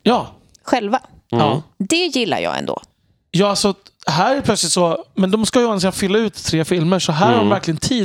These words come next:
Speaker 1: att ha kvar sångerna från
Speaker 2: Mm.
Speaker 1: boken,
Speaker 3: Mm.
Speaker 1: helt plötsligt.
Speaker 2: Men på, av hela den här middagen här på kvällen så tycker jag att det här är något som tillför och är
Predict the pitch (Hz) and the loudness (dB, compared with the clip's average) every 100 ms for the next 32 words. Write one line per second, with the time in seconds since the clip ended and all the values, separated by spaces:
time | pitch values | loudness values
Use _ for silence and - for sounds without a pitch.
0 | 165 165 - 160 139 240 185 143 214 285 | 0 -2 0 0 0 0 0 -2 -2 0
1 | 175 139 151 135 131 123 - 208 127 120 | -2 0 0 0 -2 -4 -4 0 2 2
2 | 107 135 - 135 135 - - - - _ | 0 -2 -6 -4 -4 -4 -8 -12 -18 _
3 | - _ _ _ _ _ _ _ _ _ | -20 _ _ _ _ _ _ _ _ _
4 | _ _ _ _ _ _ - 254 - - | _ _ _ _ _ _ -2 -2 -2 -2
5 | 262 254 - - 220 226 233 226 254 247 | -2 -4 -6 -4 -2 0 -2 -2 -2 -2
6 | 247 202 185 175 - 208 214 220 196 151 | -2 -2 -2 -4 -4 -4 -2 -2 -2 -4
7 | 151 - 123 127 147 - 156 135 131 - | -6 -4 -2 -2 -4 -4 -4 -2 -4 -4
8 | 139 135 131 - _ _ _ _ _ _ | -4 -4 -4 -8 _ _ _ _ _ _
9 | _ _ _ _ _ _ _ _ - 147 | _ _ _ _ _ _ _ _ -6 -2
10 | 143 139 - 156 - 143 - 156 156 - | -2 -4 -4 -6 -4 -8 -4 -6 -2 -4
11 | - - 151 | -4 -6 -6